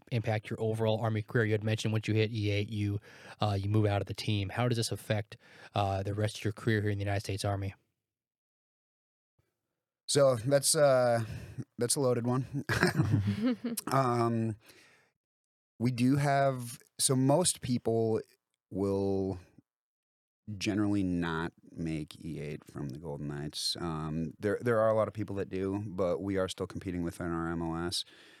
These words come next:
Speaker 2: So a lot of people can either do three or four years and then head back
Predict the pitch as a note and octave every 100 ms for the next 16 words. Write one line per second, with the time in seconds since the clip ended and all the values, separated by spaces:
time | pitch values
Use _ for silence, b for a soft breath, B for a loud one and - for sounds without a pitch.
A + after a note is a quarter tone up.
0 | b - G2 F2 F2 E2+ E2+ - F#2 F#2
1 | F#2+ F2 E2 F#2 E2+ E2+ F2 E2+ - F2
2 | E2+ E2+ E2 E2 E2+ F2 E2+ E2 E2+ E2+
3 | F2 - E2+